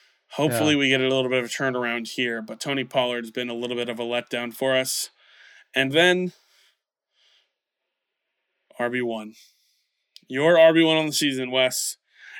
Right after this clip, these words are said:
Speaker 1: And the R B one currently is Christian McCaffrey there, no doubt about it. We knew
Speaker 2: I got
Speaker 1: he was
Speaker 2: one
Speaker 1: going to
Speaker 2: right.
Speaker 1: be that guy. <laughs> Not for fun,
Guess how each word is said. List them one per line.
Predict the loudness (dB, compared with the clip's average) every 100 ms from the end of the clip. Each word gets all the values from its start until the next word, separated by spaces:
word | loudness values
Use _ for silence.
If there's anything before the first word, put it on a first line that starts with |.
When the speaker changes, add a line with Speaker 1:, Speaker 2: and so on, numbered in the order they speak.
| -2
Speaker 1:
And | 2
the | 4
R | 6 6
B | 6
one | 2 2 0 0
currently | -2 0 0 0 2 0
is | 0
Christian | -6 0 2 2 2 0 0
McCaffrey | -2 2 0 0 -6 -6 -4
there, | 0 0
no | 0 0 0
doubt | 0 -2
about | -4 -6 -4 -4
it. | -6 -10 _ _ -20 -20 -20 -20 -20 _
We | -4 -2
knew | 0 0
Speaker 2:
I |
got | 4 4
Speaker 1:
he |
was | 4
Speaker 2:
one | 4
Speaker 1:
going | 4 2
to | 2
Speaker 2:
right. | 2
Speaker 1:
be | -2
that | 0 -2 -2
guy. | -2 2 2 0
<laughs> | -6 _ -20 -20 -20 -20 -20 -20 -20 _ -2
Not | 0 2
for |
fun, | 4 4 4 2